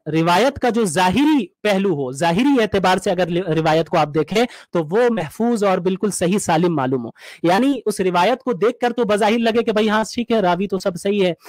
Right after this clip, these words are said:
और सब अच्छ-, अच्छे हैं, आदिल हैं, ताम मुद्दब्त है, एक्यूरेसी लेवल भी ठीक है और सनद भी मुत्तसिल है।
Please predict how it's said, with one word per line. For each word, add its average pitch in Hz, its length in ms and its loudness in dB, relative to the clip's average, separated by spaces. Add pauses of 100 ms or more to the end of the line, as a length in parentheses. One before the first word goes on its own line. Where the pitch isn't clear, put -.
(160)
और 156 220 0
सब 170 220 -2
अच्छ-, 160 260 -4
अच्छे 156 260 -4
हैं, 165 140 0
आदिल 151 380 0
हैं, 147 140 -2
ताम 151 220 0
मुद्दब्त 160 440 -2
है, 147 200 -2
एक्यूरेसी 156 400 -2
लेवल 165 240 0
भी 165 120 0
ठीक 151 280 -6
है 139 120 -2
और 131 140 -4
सनद 160 300 -2
भी 165 100 0
मुत्तसिल 165 440 -2
है। 131 60 -4